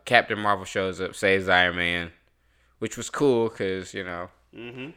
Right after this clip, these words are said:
Speaker 1: it's a good reasoning for her to just
Speaker 2: Be in space.
Speaker 1: Yeah.
Speaker 2: The passing by.
Speaker 1: Mm-hmm. Yeah, and then, you know, showing the rival, not the rivalry, but the, the tension between Tony and Cap still.
Speaker 2: Oh, yeah.
Speaker 1: 'Cause Tony was like, "I tried to tell you guys,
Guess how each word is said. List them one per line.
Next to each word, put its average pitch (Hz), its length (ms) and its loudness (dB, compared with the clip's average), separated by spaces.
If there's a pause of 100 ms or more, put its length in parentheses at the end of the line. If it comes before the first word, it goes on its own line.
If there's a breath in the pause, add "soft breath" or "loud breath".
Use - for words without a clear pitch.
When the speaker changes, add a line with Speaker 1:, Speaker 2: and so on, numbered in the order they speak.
(100)
Speaker 1:
it's - 100 -18
a 110 60 -6
good 104 200 -2
reasoning 107 440 -2
for 98 160 -4
her 98 180 -4
to 85 240 -4
just 85 600 -14
Speaker 2:
Be 113 160 -14
in 113 120 -14
space. 117 500 -16
Speaker 1:
Yeah. 87 280 -2
Speaker 2:
The 85 40 -10
passing 117 500 -12
by. 120 200 -14 (140)
Speaker 1:
Mm-hmm. 107 640 -8
Yeah, 92 300 0
and 98 240 -6
then, 95 360 -2
you 98 120 -6
know, 85 240 -4 (180)
showing 104 600 -4
the 87 240 -2
rival, 98 400 2
not 127 180 0
the 90 80 -6
rivalry, 85 420 0
but 82 260 -6 (160)
the, 73 340 -6 (840 soft breath)
the 104 100 -2
tension 123 480 -2
between 101 420 -6
Tony 101 420 -2
and 85 220 -8
Cap 101 320 4
still. 104 520 0
Speaker 2:
Oh, - 20 -10
yeah. 113 320 -10
Speaker 1:
'Cause 107 200 -6
Tony 156 280 8
was 110 180 2
like, 98 240 6
"I 107 80 6
tried 127 300 8
to 117 60 -2
tell 117 260 2
you 110 140 -4
guys, 92 520 0